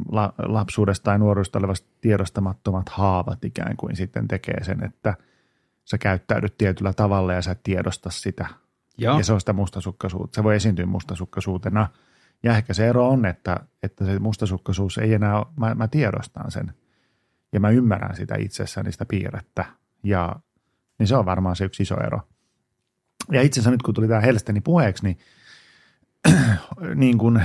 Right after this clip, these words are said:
Speaker 1: en muista, onko mä puhunut tässä aikaisemmin, mutta kyllähän jos miettii lapsuutta ja näin on keskimmäinen lapsia, niin varmaan siinä on sitä ollut sitä, että, että taistelee niin kuin isoveljen tai muiden veljesten niin kuin sitä huomiosta,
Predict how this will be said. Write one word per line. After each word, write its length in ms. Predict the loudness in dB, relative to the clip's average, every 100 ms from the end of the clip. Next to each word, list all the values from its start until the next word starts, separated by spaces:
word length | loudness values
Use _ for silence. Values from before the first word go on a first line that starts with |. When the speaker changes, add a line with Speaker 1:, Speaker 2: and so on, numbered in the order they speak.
| 2
Speaker 1:
en 80 | 4
muista, 240 | 4 4
onko 120 | 2 2
mä 40 |
puhunut 320 | 2 4 2
tässä 200 | 2 4
aikaisemmin, 520 | 4 2 0 0 2
mutta 260 | 0 -2 -2
kyllähän 420 | 2 2 0 -2 -6 _ _ _ _
jos 140 | 0 4
miettii 400 | 4 4 2 2
lapsuutta 560 | 2 0 -4 -4 -2
ja 80 | 0
näin 220 | 0 0
on 80 | 0
keskimmäinen 640 | -2 -6 -6 -2 -2 0
lapsia, 560 | -2 -2 -4 -4 -4 -4 -8 _ _ _ _ 0
niin 120 | 2
varmaan 380 | 2 2 0 0
siinä 240 | 0 2
on 140 | 2
sitä 240 | 2 0 0
ollut 180 | -2 -4
sitä, 180 | -4
että, 280 | -4 -4 -6 -6 -10 _ _ _ -10
että 160 | -10 -2
taistelee 560 | 0 0 -2 -4 -2 -4
niin 140 | -4
kuin 200 | -4 -4
isoveljen 520 | -2 -2 -2 -4 -4
tai 120 | -2
muiden 340 | 0 0 -2 -4
veljesten 280 | -4 -2 -4
niin 80 |
kuin 60 | -4
sitä 140 | -4 -2
huomiosta, 640 | 0 0 -2 -6 -8 -10